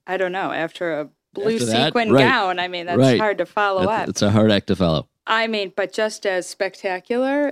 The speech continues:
Speaker 1: is the North American International Auto Show, which is just days away,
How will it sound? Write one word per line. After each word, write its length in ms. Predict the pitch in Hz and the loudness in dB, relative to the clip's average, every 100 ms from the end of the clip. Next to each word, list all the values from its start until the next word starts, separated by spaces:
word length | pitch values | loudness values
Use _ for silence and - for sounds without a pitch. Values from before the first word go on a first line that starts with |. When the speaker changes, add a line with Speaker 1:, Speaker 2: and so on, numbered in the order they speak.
| - | -4
Speaker 1:
is 240 | 214 196 - | -4 -4 -4
the 100 | 190 | -4
North 300 | 180 170 185 | -2 -4 -4
American 500 | 175 165 - 165 - | -4 -4 -4 -6 -2
International 600 | 165 151 143 143 151 131 | 0 0 0 -2 -4 -4
Auto 300 | 117 - - | -4 -4 -8
Show, 400 | - - 92 185 - | -6 -6 -6 -10 -8
which 220 | 190 - | -8 -4
is 240 | 170 147 - | -4 -6 -10
just 460 | - 175 165 - _ - | -4 -4 -4 -12 _ -6
days 420 | 185 170 151 - - | -2 0 -2 -4 -12
away, 440 | 165 151 135 - | -8 -4 -4 -6